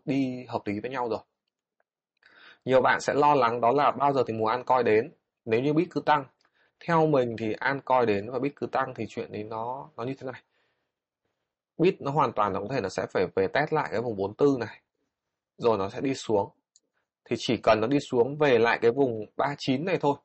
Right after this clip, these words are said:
mà tiền đổ vào liên tục thì A nó sẽ bay rất là mạnh. Tức là cái nhịp giảm của A nó sẽ có, à, nhịp, nhịp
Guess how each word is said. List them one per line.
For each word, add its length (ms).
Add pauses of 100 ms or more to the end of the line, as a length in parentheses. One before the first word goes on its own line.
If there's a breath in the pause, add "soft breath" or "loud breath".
(540 soft breath)
mà 340
tiền 300
đổ 160
vào 180
liên 140
tục 200
thì 140
A 240
nó 100
sẽ 120
bay 160
rất 80
là 80
mạnh. 180 (560)
Tức 100
là 100
cái 140
nhịp 160
giảm 280
của 80
A 140
nó 80
sẽ 160
có, 300
à, 80
nhịp, 180
nhịp 140